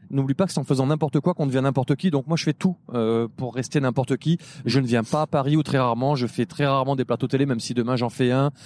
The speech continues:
Euh, les radios, tu vois, il faut que ça s'appelle, euh, Radio, euh, École ou Nouvelle École, ou tu me verras pas sur Énergie ou Fun ou Mes Couilles ou tout ça. Euh, donc j'essaie de rester, euh, euh,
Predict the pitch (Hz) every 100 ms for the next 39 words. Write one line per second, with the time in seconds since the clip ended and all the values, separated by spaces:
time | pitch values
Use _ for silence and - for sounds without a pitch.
0 | - - - 113 117 131 123 127 135 139
1 | - 117 135 120 131 113 120 120 131 127
2 | 113 113 113 110 113 117 120 127 117 113
3 | 110 110 117 135 131 123 120 123 117 139
4 | 135 139 120 110 - - - - 117 107
5 | 104 139 - 117 117 117 123 143 113 131
6 | 135 123 120 - 135 135 127 117 120 -
7 | 135 - - - - - - 127 127 127
8 | 127 143 131 175 175 135 131 - 151 151
9 | 131 123 120 113 - - - - -